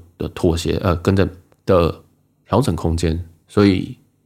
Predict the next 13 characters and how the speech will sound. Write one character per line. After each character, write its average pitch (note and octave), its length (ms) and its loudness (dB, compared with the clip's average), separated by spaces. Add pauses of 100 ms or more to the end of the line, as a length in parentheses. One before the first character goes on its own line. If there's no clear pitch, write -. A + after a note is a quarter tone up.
(1300)
我 F2+ 220 2
再 B2+ 200 2
回 G2 300 2
去 G2+ 160 0
讲 E2 260 -4
一 D2+ 80 -4
次 F#2 220 -2
我 D#2 240 0
前 E2+ 220 -2
两 F2 160 0
周 D#2 120 0
讲 - 300 -6
的 - 180 -6